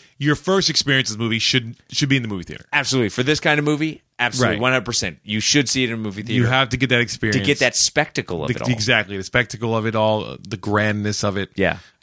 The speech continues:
Speaker 2: I think
Speaker 1: Um,
Speaker 2: that's what I love about disaster films, is that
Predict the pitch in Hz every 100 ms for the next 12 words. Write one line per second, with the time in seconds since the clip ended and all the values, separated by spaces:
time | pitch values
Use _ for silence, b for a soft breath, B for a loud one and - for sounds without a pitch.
0 | - 220 262 240 - 208 175 156 180 160
1 | 151 127 120 151 147 - 127 98 80 82
2 | 123 127 135 123